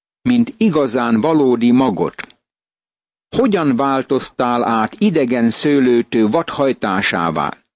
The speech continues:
Jeremiás könyve, második rész,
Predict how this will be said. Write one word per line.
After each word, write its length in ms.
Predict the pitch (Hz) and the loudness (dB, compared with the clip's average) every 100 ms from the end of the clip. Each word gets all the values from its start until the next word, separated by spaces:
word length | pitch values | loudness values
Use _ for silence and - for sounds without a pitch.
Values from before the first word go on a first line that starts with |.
| _ _ _ _ _ _ _ _ - | _ _ _ _ _ _ _ _ -8
Jeremiás 680 | 104 107 120 120 117 113 - | -2 0 2 2 0 -2 -4
könyve, 540 | - 113 110 113 123 - _ | 0 2 2 0 -4 -10 _
második 580 | 113 120 120 127 120 - | -4 -2 -2 -2 -2 0
rész, 440 | 113 123 123 - | 0 2 0 -6